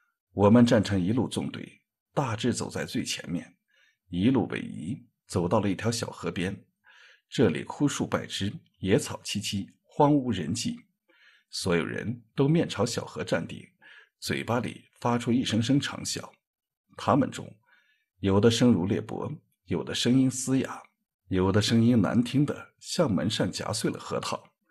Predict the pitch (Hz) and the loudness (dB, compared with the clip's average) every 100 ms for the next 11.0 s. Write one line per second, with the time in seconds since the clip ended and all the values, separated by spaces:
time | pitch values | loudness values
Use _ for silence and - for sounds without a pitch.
0 | _ _ _ _ 92 62 - - 104 107 | _ _ _ _ -4 -4 -4 -2 2 2
1 | 143 - _ - 95 90 202 - - 101 | 2 -4 _ -4 -2 0 0 0 -2 -2
2 | 151 151 143 139 151 123 - - - _ | 0 -2 -4 -2 -2 -4 -6 -16 -20 _
3 | _ _ _ _ _ _ _ _ - 104 | _ _ _ _ _ _ _ _ -4 0
4 | 85 80 101 123 101 - 104 110 117 123 | 2 2 0 2 0 -2 -4 -2 -2 0
5 | 113 - 90 90 107 - _ - - 123 | -2 -2 -4 -2 -2 -4 _ -10 -4 -4
6 | - - - 117 123 80 65 - _ _ | -4 -6 -6 -4 -2 -4 -8 -14 _ _
7 | - 85 170 147 - 78 - 101 - 90 | -6 0 2 0 -2 -6 -6 -6 -2 -2
8 | 82 85 - - - - - _ _ _ | 0 -2 -6 -8 -8 -10 -14 _ _ _
9 | _ _ - 160 165 143 82 - - - | _ _ -4 0 0 0 -2 -2 -2 -4
10 | 156 92 69 117 110 - - 110 120 | -4 -2 -2 -2 -2 -4 -2 -2 -2